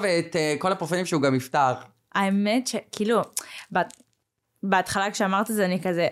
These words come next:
Speaker 2: "חסימה, למה לבזבז על זה אנרגיה? כאילו, בוא נתעלם." אבל תכלס, עכשיו, כשאת
Speaker 1: למה
Speaker 2: אומרת
Speaker 1: שהוא
Speaker 2: את זה
Speaker 1: יזכה
Speaker 2: ככה
Speaker 1: לצפות בתוכן שלי? התוכן שלי נדיר,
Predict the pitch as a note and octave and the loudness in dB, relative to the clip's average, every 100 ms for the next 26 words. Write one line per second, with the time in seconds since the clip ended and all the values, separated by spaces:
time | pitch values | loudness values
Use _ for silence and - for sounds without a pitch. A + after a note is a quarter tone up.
0 | - - F3 - F3 E3+ D3+ E3 F3+ F3 | -2 -2 -2 -2 -2 0 0 0 0 0
1 | E3+ E3+ F3 F3 F3 E3+ D#3+ E3+ F3 F3 | -2 -2 -4 -2 -2 0 0 0 0 0
2 | F3 - - - E3+ D#3+ E3 E3 D#3+ D3+ | 0 -2 -4 -4 -2 0 -2 -2 -2 -2
3 | D3 D#3 E3+ A3+ C4+ A#3+ - - - - | -2 -4 -4 -4 -2 -2 -4 -6 -4 -2
4 | F#3 F#3+ - E3 D3 F3 G3 G#3+ G3+ F#3 | -2 -2 -2 2 4 4 2 2 0 0
5 | G3 A3 A#3 C4+ E4 A3 A3 G#3+ G#3+ G#3 | 0 0 2 0 0 -2 0 0 -2 0
6 | B3 - D#3+ C3+ D3+ E3 G3+ G3+ F#3+ F3 | 0 2 2 2 -2 -2 0 2 2 4
7 | D3 C3 A#2 C3+ D3 | 4 4 2 2 2